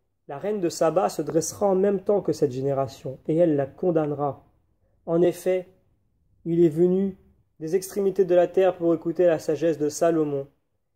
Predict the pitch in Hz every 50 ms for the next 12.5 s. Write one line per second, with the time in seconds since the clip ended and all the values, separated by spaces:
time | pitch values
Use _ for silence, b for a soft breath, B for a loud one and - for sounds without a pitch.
0 | _ _ - 165 175 185 190 185 180 185 185 185 185 185 - - - 160 151 139
1 | 135 _ _ _ _ _ _ _ _ _ _ _ _ 143 135 131 135 147 180 185
2 | 170 - - 143 135 120 - - - 143 131 - - 156 139 131 131 127 123 123
3 | 117 _ _ _ _ _ _ _ _ _ _ _ _ _ _ _ _ _ _ _
4 | _ _ _ _ _ _ _ _ _ _ _ _ _ _ _ _ _ _ _ _
5 | _ _ _ _ _ _ _ _ _ _ _ _ _ _ _ _ _ _ _ _
6 | _ _ _ _ _ _ _ _ _ _ _ _ _ _ _ 135 139 147 185 208
7 | 196 156 135 139 143 131 139 180 214 233 226 _ _ _ _ _ _ _ _ _
8 | _ _ _ _ - - 156 - - - 240 247 196 156 151 147 143 139 135 135
9 | 160 180 202 208 185 - _ _ _ - 185 - - 165 143 156 180 180 190 175
10 | 175 175 170 175 - 196 196 208 208 196 - - - _ _ _ _ _ _ _
11 | _ - 208 196 175 - 226 214 214 214 - 170 143 - - 165 156 143 135 127
12 | 131 131 131 139 139 131 127 127 135 151